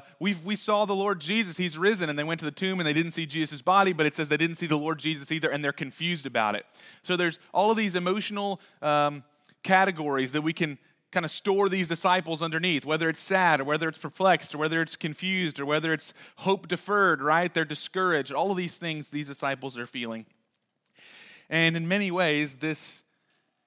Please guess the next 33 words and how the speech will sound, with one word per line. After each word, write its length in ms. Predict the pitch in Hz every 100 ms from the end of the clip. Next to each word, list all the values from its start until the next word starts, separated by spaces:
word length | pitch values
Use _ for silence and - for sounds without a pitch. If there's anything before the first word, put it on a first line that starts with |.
| _
is 300 | 151 165 156
the 120 | 143
road 320 | 139 135 135 131
of 120 | 120
life 360 | 131 131 131 -
that 100 | 127
all 200 | 123 123
of 120 | 117
us 180 | 113 -
are 140 | 120
on. 400 | 131 131 127 127 _ _ _ _ _ _ _ -
If 120 | 139
you've 100 | 139
ever 180 | 151 143
felt 200 | 147 123
brokenhearted 720 | 135 131 123 143 139 143 127
or 80 | 117
purposeless 840 | 139 131 127 - 123 123 120 -
or 240 | 113 113
experienced 640 | 110 - - 143 131 127
hope 220 | - 143 -
deferred, 500 | 131 131 127 131 131
like, 140 | 139
the 80 | 156
Proverbs 540 | - 156 170 185 156 -
actually 400 | 139 - 147 131
say, 340 | - 143 139
"Hope 320 | 123 156 156
deferred 400 | 147 - 143 143
makes 240 | 131 135 -
the 120 | 117
heart 260 | 139 131
sick." 380 | - - 139 -